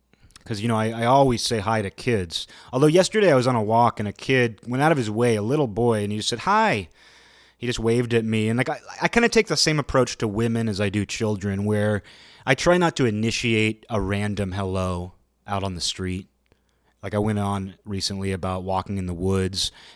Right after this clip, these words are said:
and I, I've kinda made this decision where in most cases,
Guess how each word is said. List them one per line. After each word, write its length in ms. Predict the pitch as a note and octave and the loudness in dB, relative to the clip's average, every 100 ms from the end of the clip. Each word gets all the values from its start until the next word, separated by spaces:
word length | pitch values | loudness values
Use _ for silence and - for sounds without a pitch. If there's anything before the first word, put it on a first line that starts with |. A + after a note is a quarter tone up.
| - | -6
and 80 | |
I, 200 | G2 G2+ G2+ | -2 -2 -4
I've 220 | G#2+ A2 | -10 -4
kinda 180 | - C3+ | 0 2
made 260 | A#2+ A#2 | 2 0
this 140 | A2 G#2+ | 0 -6
decision 600 | G#2 - A#2 G2+ G#2+ G#2 | -4 0 0 0 -4 -4
where 120 | G2+ | -2
in 140 | G2+ | 0
most 300 | B2+ C#3+ - | 4 4 4
cases, 600 | - A#2+ A#2+ A#2+ A2+ G#2+ | -4 -4 -2 0 0 -2